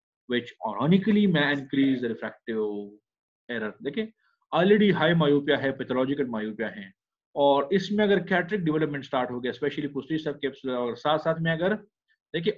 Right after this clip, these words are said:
early onset nuclear sclerosis, इसमें न्यूक्लियर स्क्लेरोसिस भी बहुत जल्दी डेवलप हो रहे हैं। और न्यूक्लियर स्क्लेरोसिस क्या करते हैं? Refractive इंडेक्स मजीद increase, तो already pathological myopia है और साथ-साथ में ये भी आ गया,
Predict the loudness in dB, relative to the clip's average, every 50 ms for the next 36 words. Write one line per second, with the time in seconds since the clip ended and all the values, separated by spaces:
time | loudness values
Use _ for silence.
0 | 4 4 6 6 4 4 2 0 0 -2 -6 -8 -6 -6 -4 -6 -6 -8 -8 -14
1 | -12 -12 -12 -12 -14 -20 -20 _ _ _ _ _ -6 -4 -4 -2 -2 0 0 2
2 | 2 2 2 2 0 0 0 0 0 2 2 2 0 -2 -4 -2 -2 0 -2 0
3 | -2 -2 -4 -4 -4 -2 -2 -2 -2 -2 -2 -4 -4 -6 -8 -10 -12 -12 -14 -18
4 | _ _ _ _ _ _ _ -12 -10 -8 -6 -6 -6 -6 -8 -12 -10 -10 -6 -4
5 | -4 -4 -4 -4 -4 -2 -4 -6 -6 -4 -6 -6 -6 -8 -12 -12 -10 -8 -8 -8
6 | -6 -8 -8 -10 -10 -12 -10 -6 -2 -2 -2 -2 -4 -8 -14 -20 -20 -16 -12 -10
7 | -10 -10 -10 _ _ _ _ _ _ _ -10 -8 -6 -6 -4 0 0 2 2 2
8 | 2 2 2 2 2 0 0 2 2 2 2 0 0 0 0 0 0 0 0 0
9 | 0 0 0 0 -2 -2 -2 -2 -2 -2 -2 -2 -2 -2 -2 -4 -6 -10 -8 -6
10 | -6 -6 -6 -6 -8 -8 -8 -8 -6 -4 -2 -2 0 0 0 2 0 -2 -2 -6